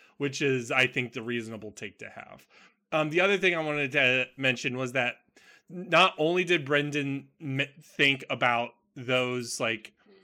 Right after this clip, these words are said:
those outdated terms, but he also did think there were toxic actors actively using the J R P G label. Um, the outdated term and, like,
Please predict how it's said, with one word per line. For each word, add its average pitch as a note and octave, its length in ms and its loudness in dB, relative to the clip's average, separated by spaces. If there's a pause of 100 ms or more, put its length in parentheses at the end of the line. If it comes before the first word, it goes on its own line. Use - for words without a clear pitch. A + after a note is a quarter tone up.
(540)
those C3+ 300 -2
outdated C3+ 540 4
terms, C#3 520 -8 (200)
but D3+ 120 -6
he C3+ 100 2
also F#3 320 4
did C#3+ 360 2
think B2 420 -2
there C3+ 180 0
were B2+ 220 -4
toxic A#2+ 720 -4
actors A#2 640 -4 (260)
actively C#3 680 2
using B2+ 560 -4
the B2+ 120 -4
J B2 220 0
R B2 140 -2
P B2 180 -8
G A#2+ 220 -8
label. A#2 600 -8 (420)
Um, B2+ 460 0 (260)
the D#3+ 360 -4
outdated F3+ 640 6
term D3+ 680 -4
and, C3+ 240 -2
like, B2+ 540 -2